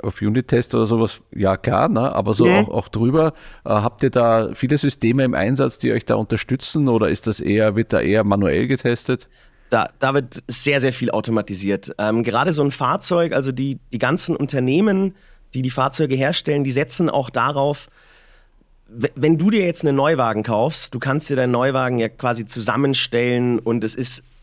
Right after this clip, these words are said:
Speaker 2: dieses Fahrzeug gibt es nur ein einziges Mal auf der Welt. Du hast ja eine
Speaker 1: Mhm.
Speaker 2: Wahl zwischen fünfzehn verschiedenen, äh, Scheinwerfern und zwanzig verschiedenen Innenlichtern und diese Kombination gibt's vielleicht nur ein einziges Mal auf der ganzen Welt von deinem Fahrzeug.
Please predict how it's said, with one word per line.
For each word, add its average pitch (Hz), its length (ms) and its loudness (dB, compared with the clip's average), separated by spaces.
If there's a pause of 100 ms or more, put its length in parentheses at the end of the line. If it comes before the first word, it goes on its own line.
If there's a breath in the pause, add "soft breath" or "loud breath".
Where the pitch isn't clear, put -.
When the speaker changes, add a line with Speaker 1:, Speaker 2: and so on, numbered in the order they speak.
(400)
Speaker 2:
dieses 165 280 2
Fahrzeug 139 440 0
gibt - 200 -8
es 117 100 -6
nur 127 160 2
ein 110 140 0
einziges 104 320 -4
Mal 92 160 0
auf 90 120 -4
der 82 160 -4
Welt. 80 220 -6
Du 98 140 -4
hast 110 100 -4
ja 120 80 0
eine 110 120 2
Speaker 1:
Mhm. 107 40 6
Speaker 2:
Wahl 107 220 2
zwischen 110 260 -4
fünfzehn 123 460 -2
verschiedenen, 113 720 -2 (440 soft breath)
äh, 101 160 -2
Scheinwerfern 131 760 0
und 110 160 -2
zwanzig 127 340 -4
verschiedenen 123 440 -2
Innenlichtern 170 600 0
und 123 160 -2
diese 170 220 0
Kombination 139 600 0
gibt's 123 200 -4
vielleicht 120 400 -2
nur 113 140 0
ein 117 160 -2
einziges 101 360 -4
Mal 98 180 0
auf 92 100 -4
der 92 100 -4
ganzen 92 300 -4
Welt 104 300 -2
von 92 180 -4
deinem 95 260 -2
Fahrzeug. - 540 -6